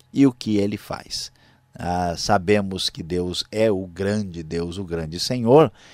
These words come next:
e como Ele abençoa a humanidade, abençoa a nossa vida. Então, quando esse sentimento toma conta do coração de uma pessoa, o que que a gente faz quando a gente quer agradar muito alguém?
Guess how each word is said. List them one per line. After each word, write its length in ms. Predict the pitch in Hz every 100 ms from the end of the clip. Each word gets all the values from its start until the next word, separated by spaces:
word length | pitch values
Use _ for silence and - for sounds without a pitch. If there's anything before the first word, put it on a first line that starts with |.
| -
e 120 | -
como 360 | - 113 120 110
Ele 320 | 101 107 131 _ _
abençoa 880 | - 123 110 92 - 90 85 90 - -
a 100 | 127
humanidade, 680 | 104 87 107 101 101 117
abençoa 460 | 131 147 156 - 127
a 40 |
nossa 320 | 123 127 - 151
vida. 360 | 107 87 - _ _ _ _ _ _ _ _ _
Então, 200 | 107 147
quando 400 | 131 170 185 151
esse 200 | 120 -
sentimento 720 | - 110 104 92 95 82 - _ - - _
toma 280 | 123 120 98
conta 520 | - 113 107 - 80 - - -
do 140 | 113
coração 500 | 110 92 87 - 82
de 80 | 82
uma 160 | 85
pessoa, 600 | 85 85 - 135 135 85 - _ - - _
o 40 | -
que 100 | 143
que 120 | 160
a 40 |
gente 260 | 117 120 113
faz 340 | - 113 107
quando 200 | - 101
a 60 | 95
gente 180 | 101 -
quer 120 | 107
agradar 640 | 98 95 95 82 80 107
muito 400 | 95 87 92 85
alguém? 380 | 90 82 135 -